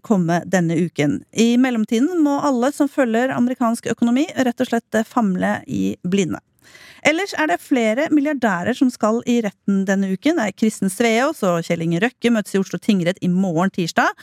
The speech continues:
Den konflikten skal vi snakke mer om etterpå her.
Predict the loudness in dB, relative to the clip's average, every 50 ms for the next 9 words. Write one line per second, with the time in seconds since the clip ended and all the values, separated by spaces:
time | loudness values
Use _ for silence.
0 | -20 -20 -20 -20 _ 0 0 0 2 2 0 0 0 0 0 0 -2 -2 0 -2
1 | -2 0 0 -2 -4 -4 -2 -2 -2 -2 _ _ -6 -6 0 0 0 0 2 0
2 | -2 0 0 -2 -2 -2 -8 -6 -4 0 0 0 0 -2